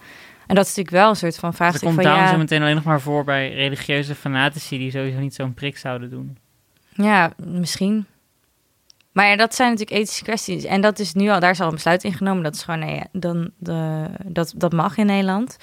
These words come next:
Speaker 1: Maar als dit er dus echt komt en meer wordt gebruikt, nou, het is er al, dan kan je natuurlijk op heel veel vlakken dat gaan, eh, ja, een keuze in gaan maken. En dat, dat moeten we denk ik niet willen. Maar het feit dat twee vrouwen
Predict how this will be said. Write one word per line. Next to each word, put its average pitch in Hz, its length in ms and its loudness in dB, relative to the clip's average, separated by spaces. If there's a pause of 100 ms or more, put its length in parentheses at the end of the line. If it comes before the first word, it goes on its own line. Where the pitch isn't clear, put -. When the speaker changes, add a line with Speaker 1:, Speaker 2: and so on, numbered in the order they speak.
(380)
Speaker 1:
Maar - 120 2
als 190 160 4
dit 214 220 6
er 175 240 6
dus 175 140 -4
echt - 280 -4
komt 190 300 0
en 170 160 2
meer 170 140 2
wordt 165 180 0
gebruikt, 175 720 0 (320)
nou, 175 160 4
het 170 80 -2
is 196 120 0
er 175 160 2
al, 165 380 0
dan 170 460 0
kan 185 120 2
je 180 60 6
natuurlijk 180 420 -2 (240)
op - 120 -14
heel 180 180 6
veel 175 220 4
vlakken 165 360 -2
dat 165 220 -4
gaan, 160 380 0
eh, 156 340 -2 (760)
ja, - 180 0
een 175 60 -2
keuze 185 320 4
in 170 80 2
gaan 175 140 -2
maken. 170 300 0
En 175 80 0
dat, 170 260 -2
dat 175 160 0
moeten 180 200 0
we 180 60 -2
denk 175 140 0
ik 175 80 -4
niet 185 200 2
willen. 160 380 -2 (760)
Maar 196 480 4 (420)
het - 180 -10
feit 180 500 2
dat 165 400 -6
twee 202 280 -4
vrouwen 160 600 -8